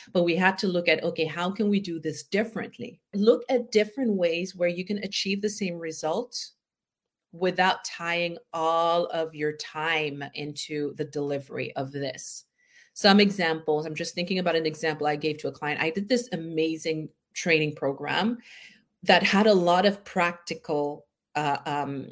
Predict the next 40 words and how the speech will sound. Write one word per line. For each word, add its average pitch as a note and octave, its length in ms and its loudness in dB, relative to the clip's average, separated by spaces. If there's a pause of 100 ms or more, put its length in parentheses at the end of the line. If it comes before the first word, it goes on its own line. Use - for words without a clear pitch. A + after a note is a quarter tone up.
(100)
you F#3+ 120 4
know, F3+ 120 6
practice - 640 2
in C3+ 160 -6
it, - 280 -12
right? D3+ 220 0
It E3 100 -2
was E3 160 0
all E3+ 160 0
about E3+ 300 0
intuition, D#3 600 -6
et C#3 120 -14
cetera. C#3 320 -12
And C#3 120 -6
there E3+ 80 -2
was G3 80 -2
a F3+ 60 2
lot D#3+ 300 4
of E3 160 -6
practice - 680 -4 (380)
wi-, E3 320 4
that, A#3+ 180 4
that, - 220 2
that D#3 120 4
was D#3+ 140 2
involved F3+ 440 4
in C3+ 140 0
it. - 220 -10 (260)
And G3 120 6
initially A3+ 360 6
I G3+ 40 6
was E3+ 120 2
like, D#3 180 0
"How G3+ 320 -2
am, E4+ 160 -2
how B3 300 2
is E4 100 2
she B3 220 2
gonna F#3 400 2
do F#3 600 2